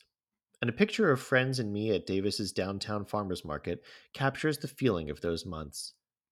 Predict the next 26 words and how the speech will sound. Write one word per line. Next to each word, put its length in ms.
In 80
the 60
background, 580
dogs 320
bound 300
across 380
the 120
lawn, 440
bluegrass 520
musicians 480
strum 300
their 120
guitars, 600
families 440
stroll 460
with 140
fruit-filled 580
paper 240
bags. 560
The 80
foot 220
of 120
the 100
inflatable 600
balloon 300
monkey, 480